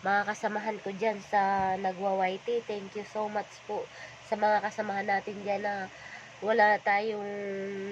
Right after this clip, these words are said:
ano, na hindi kailangan gagawa tayo ng content. Ito pala yung pakwan natin, sobrang laki, oh. Benching ko ang isa, sobrang laki.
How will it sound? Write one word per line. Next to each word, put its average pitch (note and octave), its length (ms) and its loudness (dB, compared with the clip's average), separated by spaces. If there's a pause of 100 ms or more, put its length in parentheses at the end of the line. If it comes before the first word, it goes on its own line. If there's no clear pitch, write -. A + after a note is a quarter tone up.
(1160)
ano, A#3 400 0 (240)
na F#3+ 160 0
hindi F#3+ 640 -8
kailangan G3 640 0
gagawa F3+ 480 4
tayo F#3+ 160 0
ng F3+ 160 -2
content. F#3+ 480 -2 (400)
Ito A3 240 2
pala A3 240 6
yung A3 240 2
pakwan G#3 480 -2
natin, G#3+ 400 2
sobrang G3 480 -2
laki, G#3+ 400 -2 (160)
oh. G3 240 2 (1500)
Benching G#3+ 560 -2
ko G#3 160 8
ang G#3 160 6
isa, G3+ 400 -4 (160)
sobrang G3+ 480 4
laki. G3+ 400 0